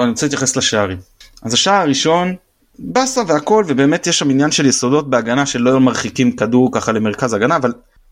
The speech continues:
זה שער שקבוצה גם שאיפות יכולה לספוג. יכולה, אז טעות של שחקן אחד, הם עשו תרגיל יפה בקרן, זה מבאס, זה קורה. אני לא, כאילו,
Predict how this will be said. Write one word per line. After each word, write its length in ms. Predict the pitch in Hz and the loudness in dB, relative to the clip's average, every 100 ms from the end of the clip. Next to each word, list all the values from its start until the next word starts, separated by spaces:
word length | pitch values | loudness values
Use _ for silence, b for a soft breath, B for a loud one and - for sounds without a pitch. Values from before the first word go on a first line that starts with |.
| - | -6
זה 140 | 120 | -2
שער 280 | - 190 226 | 0 0 -2
שקבוצה 600 | - - 113 110 - 202 | -6 -10 -12 -8 -2 -2
גם 220 | 208 262 | 0 -2
שאיפות 300 | 247 226 285 | -4 -8 -6
יכולה 260 | - 220 294 | -2 0 2
לספוג. 440 | 294 - 208 135 - | 0 0 -6 -6 -6
יכולה, 320 | 220 - 392 | -4 0 0
אז 100 | 403 | 0
טעות 200 | - 254 | -2 -4
של 80 | 262 | -2
שחקן 340 | - - - 185 | -6 -4 -4 -4
אחד, 240 | 180 185 - | -2 -2 0
הם 80 | 127 | -2
עשו 200 | - 226 | 0 -2
תרגיל 280 | 226 208 | -2 -2
יפה 200 | 196 - | -2 -2
בקרן, 520 | 185 175 170 165 160 151 - _ _ _ | -4 -2 0 2 2 -2 -6 _ _ _
זה 140 | - 156 | -4 -2
מבאס, 320 | 147 220 269 | 2 0 0
זה 60 | 143 | -4
קורה. 300 | - 117 113 - - _ _ - | -2 0 0 -4 -20 _ _ -4
אני 120 | 403 | 0
לא, 380 | 415 403 381 339 285 | 2 4 4 4 4
כאילו, 280 | 285 269 | 2 4